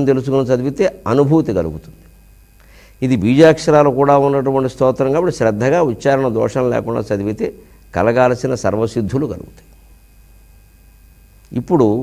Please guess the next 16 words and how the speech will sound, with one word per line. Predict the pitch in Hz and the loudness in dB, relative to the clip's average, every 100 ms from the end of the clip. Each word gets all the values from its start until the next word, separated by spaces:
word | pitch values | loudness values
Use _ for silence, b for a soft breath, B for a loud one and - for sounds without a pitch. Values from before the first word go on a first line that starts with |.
| - - - - | -6 -16 -20 -4
ప్రపంచం | 110 123 208 208 202 175 | 0 2 0 0 0 0
పట్ల | 175 190 180 | -2 0 0
మన | 156 107 123 | 2 0 0
దృష్టి | 151 151 247 202 | -2 0 -2 2
మారాలి | 127 113 80 67 104 | 2 0 -2 -6 -10
ఈ | - | -6
శ్లోకం | 92 85 78 | -8 -6 -10
విన్నాక. | - - - - - _ _ _ - 67 | -14 -18 -20 -20 -20 _ _ _ -20 -8
ధరణిమయీం, | 92 101 113 113 131 113 117 131 131 131 127 127 - 85 | 0 2 2 2 2 0 0 0 0 -2 -4 -10 -12 -6
భూమి | 101 120 104 | -2 0 -2
నువ్వే. | 98 110 - - - _ _ - - - - _ - | -4 -6 -10 -18 -20 _ _ -20 -20 -20 -20 _ 0
తరణిమయీం, | 98 101 117 120 123 117 120 131 131 131 127 113 | 2 4 4 2 2 2 2 0 0 -2 -2 2
తరణి | 117 139 139 | 2 4 2
అంటే | 127 127 | 0 -4
సూర్యుడు. | - 139 120 - - - - - - - - - - _ _ - - - _ _ - - - - - _ - | -4 -4 -4 -12 -16 -20 -20 -20 -20 -20 -20 -20 -20 _ _ -20 -20 -20 _ _ -20 -20 -20 -20 -20 _ -8
అందుకే | 110 131 | -6 0